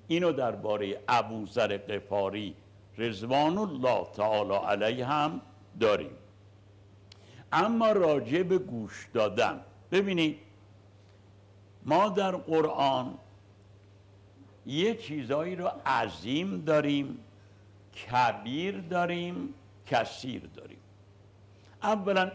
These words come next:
اینا همینطور بدون حساب بیان نشده. هر چیزی که ملاحظه فرمودین این سه کلمه عظیم، کثیر، کبیر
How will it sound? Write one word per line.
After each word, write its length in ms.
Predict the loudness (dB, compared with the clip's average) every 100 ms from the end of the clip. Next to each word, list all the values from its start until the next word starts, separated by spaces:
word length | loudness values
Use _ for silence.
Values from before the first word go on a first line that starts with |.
| -6
اینا 500 | -4 0 2 2 0 -4 -20 -12 0
همینطور 520 | 2 2 -2 -2 -2
بدون 560 | -2 -2 -2 -4 -2
حساب 880 | -2 -2 -6 -4 0 4 4 2 -2 -18 -20 -20 -20 -20 -20 0
بیان 500 | 2 2 2 0 2
نشده. 560 | 2 0 -8 -14 -14 -20 -20 -20 -20 -20 -20 -20 -20 -20 -20 -16
هر 360 | 0 4 6 4 -2
چیزی 500 | -8 -6 -6 -6 -8
که 280 | -4 -4 -4 -12 -20 -20 -12 -2
ملاحظه 520 | 4 4 4 2 -2
فرمودین 760 | 0 0 2 -2 -6 -6 -10 -12 -20 -20 -20 -4
این 260 | -2 -2
سه 280 | -4 -2 -2
کلمه 640 | 0 0 2 0 0 -6 -8 -2
عظیم، 720 | 0 0 -2 -4 -2 -2 -4 -14 -20 -20 -20 -20 -20 -20 -14
کثیر، 880 | 0 2 2 -2 0 2 2 2 -2 -14 -20 -20 -20 -6 2
کبیر 460 | 2 2 -2 -4